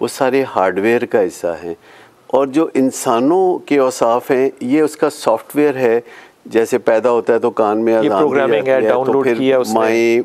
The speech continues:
Speaker 2: ठीक है।
Speaker 1: सिखाती हैं बच्चे को कि तुमने कैसे ज़िंदगी गुजारनी है अपनी स्वाबदीद की हद तक।
Speaker 2: ठीक।
Speaker 1: और जो उन्होंने
Speaker 2: और इस
Speaker 1: सीखा
Speaker 2: software के अंदर आपको problem नज़र आ रहा है?
Speaker 1: हाँ, क्योंकि जो कुछ माओं ने अपने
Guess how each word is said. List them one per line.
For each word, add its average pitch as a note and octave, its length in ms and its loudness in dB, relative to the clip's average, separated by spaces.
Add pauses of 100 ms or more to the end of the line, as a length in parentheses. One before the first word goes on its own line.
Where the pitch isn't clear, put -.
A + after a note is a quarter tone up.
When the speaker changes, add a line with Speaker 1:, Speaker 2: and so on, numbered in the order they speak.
(260)
Speaker 2:
ठीक C3+ 220 -4
है। A2 120 -6 (160)
Speaker 1:
सिखाती A#2+ 560 -4
हैं A#2+ 140 0
बच्चे G#2 300 -2
को G2+ 160 -4
कि G#2 180 -4
तुमने G#2+ 360 -2
कैसे G#2+ 360 -2
ज़िंदगी G2 420 -4
गुजारनी F#2+ 540 -2
है G2+ 120 0
अपनी G#2 340 -2
स्वाबदीद F#2 640 -2
की G#2 160 -4
हद F#2 140 -2 (100)
तक। E2+ 120 -2 (260)
Speaker 2:
ठीक। A#2 160 -6 (360)
Speaker 1:
और G#2 400 2 (100)
जो A#2+ 320 0
उन्होंने B2+ 440 0
Speaker 2:
और D#3 80 0
इस D#3+ 60 -2
Speaker 1:
सीखा E3+ 180 0
Speaker 2:
software G3 260 0
के F3 100 2
अंदर D#3 220 0
आपको C3+ 300 0
problem B2+ 420 0
नज़र G#2+ 180 0
आ F#2+ 80 0
रहा E2 80 -4
है? - 80 -12 (340)
Speaker 1:
हाँ, C#3 240 -2
क्योंकि D#3 320 -2
जो C#3 260 -2
कुछ E3+ 260 -4
माओं C#3 300 2
ने D#3+ 200 2
अपने C#3 560 0